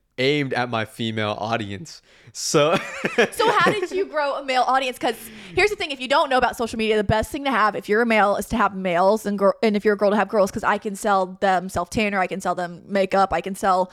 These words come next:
Speaker 1: Yeah, yeah. The, the point is to obviously, like, sell.
Speaker 2: The
Speaker 1: That's what
Speaker 2: flex
Speaker 1: brands are
Speaker 2: is
Speaker 1: like
Speaker 2: to have your gender of a following. So I have, like, ninety-one percent girls, you have men.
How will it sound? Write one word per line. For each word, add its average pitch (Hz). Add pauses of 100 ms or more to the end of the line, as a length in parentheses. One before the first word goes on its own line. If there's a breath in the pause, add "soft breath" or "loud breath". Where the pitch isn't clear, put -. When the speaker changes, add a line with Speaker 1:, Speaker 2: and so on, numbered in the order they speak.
Speaker 1:
Yeah, 147
yeah. 113
The, 151
the 165
point 208
is 180
to 160
obviously, 135
like, 117
sell. 117
Speaker 2:
The 226
Speaker 1:
That's 139
what -
Speaker 2:
flex 381
Speaker 1:
brands 123
are 269
Speaker 2:
is 294
Speaker 1:
like -
Speaker 2:
to -
have 233
your 226
gender 208
of 202
a 196
following. 165
So -
I 226
have, 277
like, 240
ninety-one 226
percent 233
girls, 214
you 208
have 196
men. 196